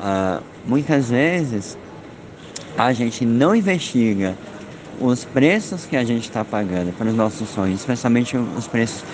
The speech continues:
que outras pessoas estão pagando pelos sonhos da nossa família, e muitas vezes a gente julga o preço que outras pessoas estão pagando pelos seus sonhos,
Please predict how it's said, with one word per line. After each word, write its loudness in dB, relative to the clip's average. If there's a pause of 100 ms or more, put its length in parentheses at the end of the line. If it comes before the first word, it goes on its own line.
(240)
que 4
outras 4
pessoas -2
estão -4
pagando 0 (320)
pelos 2
sonhos 4
da 4
nossa 0
família, -2 (480)
e 4
muitas 4
vezes 2 (300)
a 2
gente 0 (240)
julga 2 (340)
o 0
preço 2
que -2
outras 4
pessoas 2
estão 0
pagando 2 (560)
pelos 6
seus 2
sonhos, 2